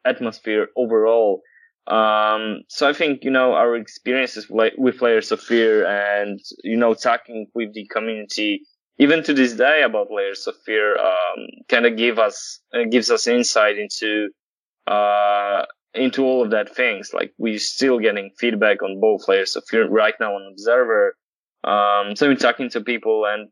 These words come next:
you know, it's a, it's an ongoing experience for us as well. Um,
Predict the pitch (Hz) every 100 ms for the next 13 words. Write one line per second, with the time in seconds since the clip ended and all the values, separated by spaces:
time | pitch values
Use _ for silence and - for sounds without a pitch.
0 | - 123 139 120 - 120 110 92 80 -
1 | - 120 135 127 135 120 117 113 107 101
2 | - 120 110 - 101 98 - - - 117
3 | 120 113 - _ _ _ - - 98 95
4 | 95 92 92 90 85